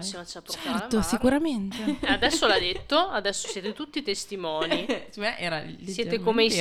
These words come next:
Speaker 3: ironica.
Speaker 1: testimoni sull'aereo,
Speaker 3: <laughs>
Speaker 1: che adesso l'ha detto.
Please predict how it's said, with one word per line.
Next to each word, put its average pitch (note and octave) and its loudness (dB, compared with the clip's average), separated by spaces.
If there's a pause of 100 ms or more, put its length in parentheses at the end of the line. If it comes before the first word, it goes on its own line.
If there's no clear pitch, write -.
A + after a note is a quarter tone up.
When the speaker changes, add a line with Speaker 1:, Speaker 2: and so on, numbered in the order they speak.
(120)
Speaker 3:
ironica. C#4+ 2
Speaker 1:
testimoni G#3+ 2
sull'aereo, F3+ -2 (520)
Speaker 3:
<laughs> E4+ -8
Speaker 1:
che - -8
adesso F3+ -6
l'ha D#3+ -6
detto. D#3 -16